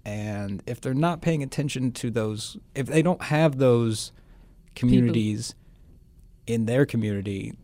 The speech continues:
Speaker 1: then they're not gonna really pay attention to the needs of that community.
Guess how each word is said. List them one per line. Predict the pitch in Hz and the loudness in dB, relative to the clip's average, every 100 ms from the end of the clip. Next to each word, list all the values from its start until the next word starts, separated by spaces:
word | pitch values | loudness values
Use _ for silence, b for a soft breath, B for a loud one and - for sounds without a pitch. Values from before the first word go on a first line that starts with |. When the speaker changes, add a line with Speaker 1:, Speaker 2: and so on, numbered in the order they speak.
| - - - | -20 -20 -10
Speaker 1:
then | - 110 110 | -4 -2 -2
they're | 110 | 0
not | 110 110 104 | 0 0 -2
gonna | 113 104 | -2 -2
really | 104 98 | -4 -4
pay | - 101 | -4 -6
attention | 101 127 113 113 104 98 110 - - - | -2 -2 0 0 -2 -4 -10 -18 -18 -6
to | - 117 | -2 -2
the | 101 | 0
needs | 104 101 101 | -2 -2 -6
of | 98 | -6
that | 107 78 | -6 -6
community. | - 113 110 101 98 95 | -6 -4 -2 -2 -4 -6